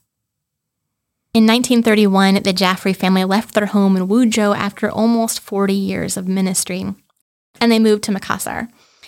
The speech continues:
And his daughter Margaret had been away for four years training at the missionary college in New York, and then she did some ministry in Kentucky. And when she returned to Indonesia, she said, "Four years have passed, and what are my impressions as I return to Makassar?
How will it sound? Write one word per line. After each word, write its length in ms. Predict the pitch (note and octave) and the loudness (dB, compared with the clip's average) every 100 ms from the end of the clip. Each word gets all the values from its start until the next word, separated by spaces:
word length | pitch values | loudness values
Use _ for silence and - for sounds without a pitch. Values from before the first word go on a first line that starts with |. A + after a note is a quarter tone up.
| - | -6
And 100 | A3 | -2
his 80 | G#3+ | 0
daughter 300 | A3+ B3+ A#3 | 2 2 2
Margaret 400 | A3 F#3 A3 C4+ | 2 0 -2 -2
had 120 | A#3 | 0
been 120 | G#3 | 0
away 300 | G3+ G3 F#3+ | 0 -2 -4
for 180 | G3+ F#3+ | -4 -6
four 280 | - - A3+ | -6 -2 2
years 300 | A3+ G3 G3 | 2 0 -2
training 340 | - G#3 G3 | 0 0 2
at 60 | G3 | 0
the 80 | F#3+ | -2
missionary 460 | F3+ - F#3 F3 | -2 -2 -2 -4
college 360 | F3+ F3+ F#3+ G3 | -4 -4 -4 -2
in 80 | F#3 | -2
New 120 | F3+ | 0
York, 320 | F3+ G#3 G3+ - - - | 2 0 0 -8 -16 -2
and 140 | G#3 | 0
then 60 | G#3 | 2
she 160 | G#3+ | 0
did 180 | G3 F#3 | 0 -2
some 160 | - F#3+ | -2 -2
ministry 420 | F#3 F#3+ - F3+ | 0 -2 -4 -4
in 80 | F#3 | -4
Kentucky. 640 | - G3 G3+ G#3 G3 G#3 - - _ | -4 -2 -4 -4 -4 -6 -8 -20 _
And 140 | A3+ A3+ | 2 2
when 80 | |
she 160 | A3+ A3+ | 2 0
returned 580 | G3+ - C4 C4+ C4+ - | -2 -2 0 2 0 -2
to 140 | A3+ | -4
Indonesia, 640 | G3 G3 F3+ F#3+ F#3+ F3+ F#3 - _ - | 0 0 0 0 -2 -4 -8 -12 _ -6
she 120 | - | -2
said, 220 | A3 F#3+ | 0 -2
"Four 340 | - - D#4 | -4 0 2
years 380 | F4 B3+ A3+ A3+ | 2 2 0 0
have 100 | G#3 | -4
passed, 540 | - - F#3 G3+ - - - _ | -6 -6 -6 -6 -8 -10 -20 _
and 160 | A3 G#3+ | 0 2
what 140 | A3 | 4
are 60 | D#4 | 2
my 140 | D4+ | 2
impressions 600 | C4 G#3 - A3 - G3 | 2 0 -4 -6 -2 -2
as 100 | G3 | -2
I 120 | G3 G3 | -4 -4
return 420 | G3 - F#3 F3+ | -4 -4 -4 -4
to 120 | G3 | -4
Makassar? 580 | F#3 - - - - | -6 -4 -4 -4 -6